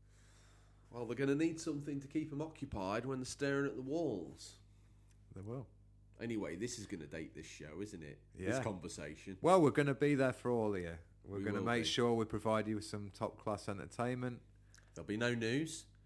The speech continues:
Speaker 2: <laughs> Yeah.
Speaker 1: And the electric will be off, so me and you will have played nought. What have you been playing? Noughts and crosses, snakes and ladders,
Speaker 2: <laughs>
Speaker 1: Cluedo, Clue if you're from America. Uh, like that, ended up in an endgame sequence where Professor Plum
Speaker 2: <laughs>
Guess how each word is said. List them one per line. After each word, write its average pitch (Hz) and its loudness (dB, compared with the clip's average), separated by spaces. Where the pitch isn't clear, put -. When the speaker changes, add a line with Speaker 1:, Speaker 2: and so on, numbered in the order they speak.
Speaker 2:
<laughs> 151 10
Yeah. 165 10
Speaker 1:
And 110 0
the 107 4
electric 120 0
will 107 -2
be 101 2
off, 135 2
so - -8
me 107 0
and 107 -2
you 107 0
will 107 2
have 101 -10
played 104 -2
nought. 110 -4
What 185 0
have 170 -2
you 139 0
been 104 -4
playing? 87 -6
Noughts 107 -6
and 101 -8
crosses, 113 -4
snakes 107 -6
and 110 -6
ladders, 113 0
Speaker 2:
<laughs> - -20
Speaker 1:
Cluedo, 113 0
Clue 110 4
if 117 -4
you're 113 -4
from 117 -6
America. 117 -4
Uh, 90 -2
like 104 0
that, 107 -2
ended 107 -6
up 107 -8
in 104 -6
an 104 -4
endgame 104 -4
sequence 104 -4
where 101 -4
Professor 107 -8
Plum 101 -6
Speaker 2:
<laughs> - -4